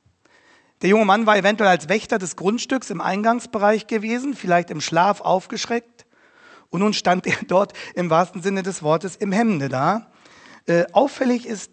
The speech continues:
das Material des Kleidungsstücks. Das wird hier eigen-,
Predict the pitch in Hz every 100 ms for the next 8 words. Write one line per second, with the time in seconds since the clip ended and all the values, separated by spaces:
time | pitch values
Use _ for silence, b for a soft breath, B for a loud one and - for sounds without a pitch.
0 | _ 190 185 185 175 165 160 160 208 294
1 | 226 156 - - 139 139 131 131 - -
2 | 131 - - 143 196 175 160 180 202 185